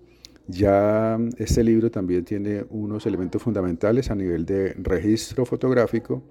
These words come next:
y descripción de diferentes balnearios de la península ibérica. Mm, entonces, este libro fue presentado en Caldas de Reins, en Galicia,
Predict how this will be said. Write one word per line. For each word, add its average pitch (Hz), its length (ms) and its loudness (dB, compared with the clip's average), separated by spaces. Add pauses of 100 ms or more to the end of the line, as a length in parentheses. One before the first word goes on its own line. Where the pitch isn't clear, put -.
(400)
y 113 100 2
descripción 95 600 0
de 95 100 2
diferentes 90 500 -2
balnearios 90 560 0
de 98 100 0
la 92 120 0
península 92 680 -4 (840)
ibérica. 101 640 2 (840)
Mm, 92 500 -8 (600)
entonces, 101 800 -2 (420)
este 110 240 0
libro 110 280 2
fue 113 120 -2
presentado 101 840 -2
en 101 100 -10
Caldas 98 380 -2
de 110 100 4
Reins, 139 520 0 (500)
en 87 340 -4
Galicia, 113 720 2